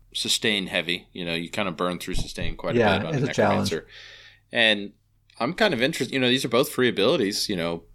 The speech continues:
Speaker 2: Yeah.
Speaker 1: people out there using both of them just to get a max, you know, massive amount of, of recovery
Speaker 2: Oh,
Speaker 1: for
Speaker 2: that's
Speaker 1: all three, um,
Speaker 2: That's a really great
Speaker 1: options.
Speaker 2: point. I can't believe I didn't even think of that as a possibility, but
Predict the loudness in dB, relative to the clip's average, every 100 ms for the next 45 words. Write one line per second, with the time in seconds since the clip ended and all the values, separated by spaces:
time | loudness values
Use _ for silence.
0 | -8 -2 0 0 2 0 2 0 2 0
1 | 2 2 2 -2 -4 -8 -4 -2 0 -2
2 | -4 -4 -2 -2 -4 -8 -8 -8 -8 -6
3 | -6 -4 -2 -4 -2 -2 -4 -6 -10 -10
4 | -8 -8 -8 -8 -4 -2 -2 -4 -4 0
5 | 2 4 2 0 -4 -2 0 -2 -4 -8
6 | -18 -20 -20 _ -10 -8 -6 -8 -10 -16
7 | -20 _ _ _ _ _ -2 2 4 4
8 | 2 2 2 2 4 4 6 4 4 4
9 | 4 6 6 6 4 4 4 2 -2 -2
10 | -2 4 4 4 4 4 4 4 4 6
11 | 6 6 4 4